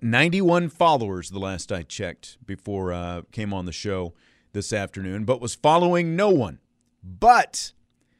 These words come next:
it had previously been following seventeen accounts before the whole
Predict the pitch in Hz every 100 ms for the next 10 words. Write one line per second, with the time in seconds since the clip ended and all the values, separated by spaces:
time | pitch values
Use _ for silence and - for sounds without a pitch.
0 | _ _ _ _ _ - 135 151 143 -
1 | - 247 285 277 208 - 220 185 185 165
2 | - 202 214 196 175 165 - - - 220
3 | 214 208 - - 226 233 202 - 151 127
4 | 90 - - - _ _ _ _ - 147
5 | - 175 180 175 165 143 - _ _ _
6 | _ _ _ _ _ - 117 147 151 180
7 | 175 160 151 131